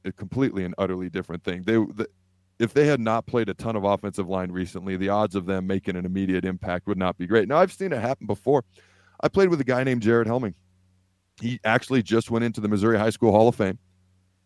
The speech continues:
Okay, I believe, if I remember correctly, he was Missouri Gatorade Player of the Year, defensive tackle, recruited by Jeff Jamrog, got to Nebraska,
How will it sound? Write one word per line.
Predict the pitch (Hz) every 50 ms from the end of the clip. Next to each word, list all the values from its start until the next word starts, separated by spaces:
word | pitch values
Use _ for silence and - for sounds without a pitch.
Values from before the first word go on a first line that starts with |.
| _ _ _ _ _ -
Okay, | - 120 107 113 110 - - - -
I | 117 120
believe, | 110 117 131 123 156 220 233 160 147 175 175 -
if | - -
I | 110
remember | 110 117 135 151 143
correctly, | - - 110 107 113 113 - 127
he | 110 120
was | 127 120 107
Missouri | 110 107 104 92 95 113 123 135 139 127
Gatorade | 107 107 117 120 127 131 127 127 107
Player | - - 120 120 131 131 123
of | 117
the | 104 101
Year, | 92 101 123 131 131
defensive | 101 104 110 - 123 120 - 110 98
tackle, | - 117 117 123 131 - 131
recruited | 107 98 92 - - 135 131 120
by | 101 110 107
Jeff | 101 101 117 117 _
Jamrog, | - 101 104 107 113 113 117 123 123
got | 95 101 104 117 -
to | - 120
Nebraska, | 113 92 98 92 95 110 113 - - 127 127